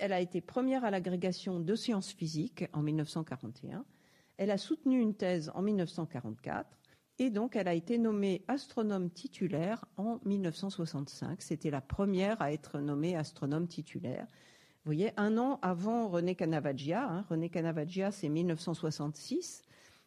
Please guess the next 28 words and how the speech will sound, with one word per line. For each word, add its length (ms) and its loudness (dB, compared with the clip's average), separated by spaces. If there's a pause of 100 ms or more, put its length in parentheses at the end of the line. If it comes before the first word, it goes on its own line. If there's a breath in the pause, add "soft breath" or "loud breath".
(180)
et 240 0 (400)
Renée 340 -2
Herrmann, 460 -2 (360 loud breath)
c'est 240 0
mille 140 4
neuf 120 0
cent 140 -2
soixante-cinq. 640 -4 (1000 soft breath)
Alors, 200 2
c'était 300 2
aussi 260 2
une 160 6
astronome 560 2
qui 140 2
avait 160 2
des 100 2
collaborations 760 2
internationales, 880 0
ce 120 -10
qui, 160 -2
à 80 2
l'époque, 420 -2
ne 80 0
se 140 -6
faisait 260 -2
pas 140 -2
encore 360 0
énormément. 600 -2